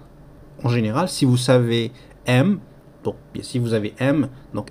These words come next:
N est égal log de base deux de N, euh, ou bien de M. Bon, ça c'est la relation. Vous pouvez avoir N à partir de M ou bien M à partir de N.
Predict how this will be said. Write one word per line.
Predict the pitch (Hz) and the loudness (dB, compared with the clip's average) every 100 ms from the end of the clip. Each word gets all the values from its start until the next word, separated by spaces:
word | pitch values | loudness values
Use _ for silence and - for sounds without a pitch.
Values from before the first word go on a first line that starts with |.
| - | 2
N | 131 131 | 4 4
est | 123 | 2
égal | 101 101 120 117 - | -2 -2 -2 -2 -2
log | 110 113 120 123 - - - - - - - - - - - - - - - - - - - | 2 2 2 -2 -8 -20 -20 -20 -20 -20 -20 -20 -20 -20 -20 -20 -20 -20 -20 -20 -20 -16 -2
de | 120 | 0
base | 110 110 107 | 4 2 0
deux | 104 104 113 131 - | -2 -2 -2 -6 -14
de | - - | -10 -4
N, | 110 101 95 - - - - | -4 -4 -6 -10 -20 -20 -12
euh, | - - | -10 -10
ou | - | -8
bien | - 107 | -4 -4
de | 98 | -4
M. | 104 104 117 - - - - | -8 -12 -14 -20 -20 -20 -12
Bon, | 110 | -6
ça | 139 | -4
c'est | 127 | -2
la | 110 | -2
relation. | 101 104 - 143 | -2 -4 -4 -6
Vous | |
pouvez | 127 127 113 | -4 -2 0
avoir | 110 110 113 107 - - - - | 2 2 -2 -4 -12 -20 -20 -6
N | - 135 | 2 4
à | 113 | 2
partir | - 113 - 110 | -2 -6 -4 -4
de | 104 - | -4 -2
M | 127 120 | 0 0
ou | |
bien | 104 107 | -2 -4
M | 117 107 | -4 -6
à | |
partir | 107 107 - 104 | -6 -10 -10 -10
de | 104 | -8
N. | - 123 | -6 -4